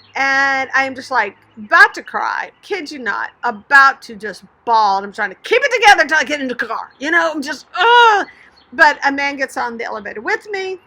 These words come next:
on that floor, and he rides down. It's a pretty big building.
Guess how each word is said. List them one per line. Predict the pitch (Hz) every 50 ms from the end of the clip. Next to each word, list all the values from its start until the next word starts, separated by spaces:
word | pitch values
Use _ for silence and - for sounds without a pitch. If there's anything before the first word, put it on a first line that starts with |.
| _ _ -
on | - 240 254
that | 240 - -
floor, | - 349 349 349 370 349 339 370 349 _ _ _ -
and | 233
he | 214 208
rides | 214 240 240 233 240 233
down. | - 285 285 294 285
It's | 349 349
a | -
pretty | - 392 370 320
big | 247 247 226 202
building. | 208 196 190 190 - -